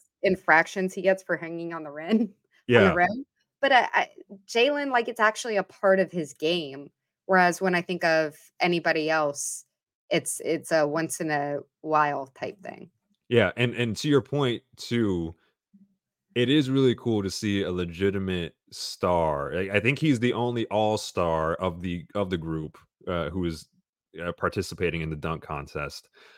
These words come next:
Speaker 2: Um, you know, the, the, the, sort of the white whale for, for the dunk contest that we may never see is, like, LeBron, right? Like, I, I, I wish that would happen. It, it's like,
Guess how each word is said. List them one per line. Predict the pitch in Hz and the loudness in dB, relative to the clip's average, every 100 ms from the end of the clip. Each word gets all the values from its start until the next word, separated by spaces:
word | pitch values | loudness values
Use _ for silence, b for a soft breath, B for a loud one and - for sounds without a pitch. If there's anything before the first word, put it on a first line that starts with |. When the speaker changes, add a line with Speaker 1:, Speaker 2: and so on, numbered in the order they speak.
| b - | b -4
Speaker 2:
Um, | 87 85 82 78 - _ _ _ _ | -2 0 -4 -6 -10 _ _ _ _
you | 117 | 0
know, | 113 113 | 4 4
the, | 120 107 107 127 - 117 _ - | 2 -2 -4 -18 -20 _ _ -20
the, | - 123 123 117 | -8 2 4 4
the, | 131 120 - _ _ 98 - | 0 -8 -18 _ _ -20 -8
sort | - 151 | 2 4
of | 139 | 4
the | 107 | 4
white | 101 117 131 110 | 8 8 8 6
whale | 113 117 110 | 6 8 6
for, | 95 107 101 101 98 | 4 4 6 6 4
for | - 101 95 | 2 2 2
the | 85 | 2
dunk | 98 101 | -2 -2
contest | 101 92 92 82 | -4 -2 -2 -2
that | 95 | -2
we | 90 | -2
may | 92 92 | -2 -2
never | 92 87 | 0 -2
see | - 104 95 90 | -2 0 0 0
is, | 90 87 | -4 -8
like, | 92 90 - | -2 -2 0
LeBron, | 92 95 90 73 78 | 0 2 2 -2 -4
right? | 85 82 - | -2 -4 -8
Like, | 95 87 - - | -14 -12 -16 -12
I, | 113 110 | -4 0
I, | 113 107 | 4 6
I | |
wish | 107 131 - | 6 6 6
that | 120 107 | 2 2
would | 95 | 4
happen. | 107 104 117 110 | 4 4 2 -2
It, | 98 101 | -2 -2
it's | 107 - - | -4 -6 -2
like, | 101 | 0